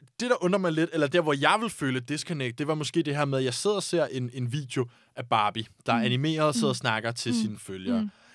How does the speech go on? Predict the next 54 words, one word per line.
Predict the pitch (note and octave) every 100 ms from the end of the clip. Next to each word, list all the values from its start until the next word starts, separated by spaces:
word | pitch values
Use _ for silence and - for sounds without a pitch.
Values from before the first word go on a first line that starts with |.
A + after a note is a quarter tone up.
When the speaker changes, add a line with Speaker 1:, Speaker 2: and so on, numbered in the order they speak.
| - -
Speaker 1:
Men | D3 D#3+
jeg | E3 C3+
ved | E3 G#3 G3+
jo, | F3+
at | D3+ B2+
det | C3
ikke | C3 E3
er | B2+
Barbie-personen, | A#2+ A#2+ B2+ D#3+ - C3 - F3 D3+ C#3
der | B2
sidder | C#3+ A2
og | B2
snakker. | - A#2 A2 G3+ G3+
Speaker 2:
Præcis. | F3+ - -
Speaker 1:
Jeg | D3 B2+
ved | G3+ G#3+
jo, | G3
at | C3+
det | D#3+
er |
en | E3+
fra | - C#3+
Hasbro, | B2 D3 D#3+ F3 D3 B2 B2
eller | B2+ A#2+
hvem | B2 B2+
end, | D3 D3+ C3+ A3+ G#3
Speaker 2:
Yep. | A3
Speaker 1:
hvilket | D3+ C#3+ C#3
firma, | E3 D3+
der | D3
laver | C3+ C#3
Barbies, | C3+ B2+ C3 C#3+ -
øh, | D3
ko-, | - D3
kommunikations-, | B2 D3+ D3 B2 E3+ G3+ G#3
Speaker 2:
Yes. |
Speaker 1:
marketingsafdeling. | D3 C3 D#3 E3 C3 - A2 A2+ B2 G2 G2+ F#2+ - _ _
Speaker 2:
Lige | A#3 B3 B3+
præcis. | C4 C4 C4 A#3
Og | B3+
det | B3
er |
også | B3+
bare | - C#4 D4
det, | C4+
jeg | C4+
gerne | - A#3 C4
lige | B3 C4+ A3+
vil | A3+ -
understrege, | B3 B3 F4+ A3+ C#4+ B3 -
at | A3
når | A#3
jeg | A#3 G3 A3+
siger | D4+